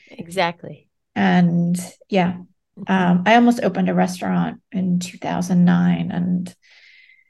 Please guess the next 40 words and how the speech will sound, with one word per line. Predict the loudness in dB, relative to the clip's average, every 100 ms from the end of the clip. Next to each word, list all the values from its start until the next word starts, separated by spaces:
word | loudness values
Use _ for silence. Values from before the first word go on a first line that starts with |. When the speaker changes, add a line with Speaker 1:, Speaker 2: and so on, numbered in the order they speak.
| _ _
Speaker 2:
I | -4 -4
pitched, | 0 -2 -2 -10 -14 -20 _ _ _ _ -12
like, | -12
five | -6 -2 0 2
or | 0
six | -4 -8 -4
banks | -2 -2 -6 -12
before | -14 -8 -4 -2 -2 -2
I | -2
got | 0 0 -2 -4
a, | -2 0 -2 -4 -14 _ -2
"Well, | 0 0 0
let's | 0 -2 -4
talk | -2 -2 -2
and | -2
see | -2
if | -2 -4
we |
can | -2 -2
work | -2 -4
it | -6
out." | -6 -10 -16 _ -20 -20 -8
Speaker 1:
Mm-hmm. | -6 -4 -4
Speaker 2:
Not | -6 -8 -6
even | -2 2
a | 2
full-fledged | 2 -2 0 -2 -2 -2
yes. | -2 0 -4 -10 -20 _ _ -10
Speaker 1:
Yeah. | -2 -2 -2 -8 _ _ -2
Speaker 2:
Um, | 0 0 0 -4 2
and | 4
I |
ended | 4 2
up | 2
not | 2 0 0
doing | -2
it | -2 -6
for | -6
other | -2 -2
reasons, | 0 0 0 -2 -4 -12